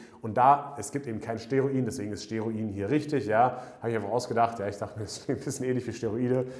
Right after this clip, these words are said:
ja, kann man schon mal nehmen, könnte ja sein, ja. Äh, und Aktin, Myosin, ähm, die gleiten eben ineinander, eben ineinander, ja, es gibt ja auch die Akti-, äh, die Filamentgleittheorie, dass sind Aktin und,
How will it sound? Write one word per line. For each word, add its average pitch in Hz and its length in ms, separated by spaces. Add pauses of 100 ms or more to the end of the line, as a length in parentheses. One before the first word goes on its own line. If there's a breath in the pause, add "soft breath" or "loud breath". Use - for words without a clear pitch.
(160 loud breath)
ja, 98 160
kann 120 160
man 113 80
schon - 160
mal 120 80
nehmen, 120 280 (120)
könnte 117 240
ja 120 40
sein, 110 360
ja. 95 220 (340 loud breath)
Äh, 123 160
und 123 160
Aktin, 143 320
Myosin, 147 800
ähm, 113 140
die 113 80
gleiten 120 300
eben 120 100
ineinander, 107 400
eben 113 400
ineinander, 113 600
ja, 90 80
es 95 100
gibt 98 140
ja 95 60
auch 90 60
die 104 160
Akti-, 104 300
äh, 101 200
die 92 140
Filamentgleittheorie, 110 1120
dass - 100
sind 101 120
Aktin 107 320
und, 101 220